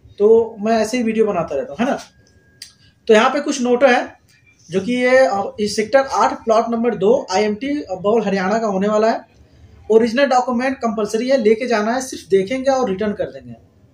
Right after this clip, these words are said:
उसके बाद वर्क कंपनी में मोबाइल फ़ोन की मैन्युफैक्चर कंपनी होती है, बारह घंटे,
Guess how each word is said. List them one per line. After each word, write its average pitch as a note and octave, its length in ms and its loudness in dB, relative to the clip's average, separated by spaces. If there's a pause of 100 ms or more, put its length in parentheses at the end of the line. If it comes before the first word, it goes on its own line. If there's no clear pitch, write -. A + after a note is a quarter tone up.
(880)
उसके G3+ 280 0
बाद A3+ 560 2
वर्क A3 280 0
कंपनी A#3 360 -4
में C4 140 -4
मोबाइल A3 360 0
फ़ोन A3+ 280 -4
की A#3 120 -8
मैन्युफैक्चर G#3+ 460 -2
कंपनी G3 360 -6
होती A3 280 -6
है, C4+ 200 0
बारह C#4 260 0
घंटे, A3+ 480 0